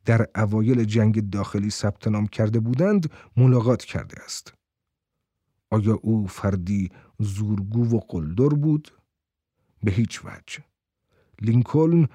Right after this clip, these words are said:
عاشق ساختن یک شبکه دوستانه بود. او برای باز کردن مسیر خود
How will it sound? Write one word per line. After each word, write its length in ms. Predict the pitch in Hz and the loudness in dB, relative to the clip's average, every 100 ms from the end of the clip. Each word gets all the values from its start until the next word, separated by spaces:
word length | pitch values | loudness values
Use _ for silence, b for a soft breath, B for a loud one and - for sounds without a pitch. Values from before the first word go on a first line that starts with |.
| B _ - | B _ -2
عاشق 560 | 123 131 - 180 160 | 0 2 2 0 2
ساختن 580 | 147 - 117 - - 123 | 0 0 -2 -2 0 2
یک 260 | 123 120 - | 2 0 -2
شبکه 680 | - - 95 98 - 123 | -8 -6 -4 -4 -2 -2
دوستانه 640 | 113 98 80 - 95 90 82 | -2 -4 -10 -6 -2 -2 -4
بود. 320 | - - - - _ _ b b b b b | -10 -20 -20 -20 _ _ b b b b b
او 140 | 151 | 0
برای 300 | 151 143 160 | 2 4 4
باز 340 | 151 127 127 - | 4 4 2 0
کردن 400 | - 120 127 151 | 0 0 2 2
مسیر 420 | 139 123 - 139 | 4 2 -2 -4
خود 340 | - 143 135 | 0 0 0